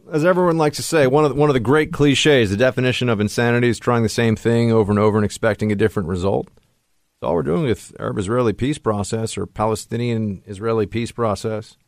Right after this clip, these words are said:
They weren't, there's no better deal than what they were offered at Camp David back in, uh, two thousand or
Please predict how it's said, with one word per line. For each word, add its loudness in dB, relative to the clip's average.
They 4
weren't, 2
there's 4
no 6
better 4
deal 6
than 4
what 4
they 4
were 6
offered 4
at 0
Camp 2
David 4
back 0
in, -2
uh, -4
two -8
thousand -2
or -10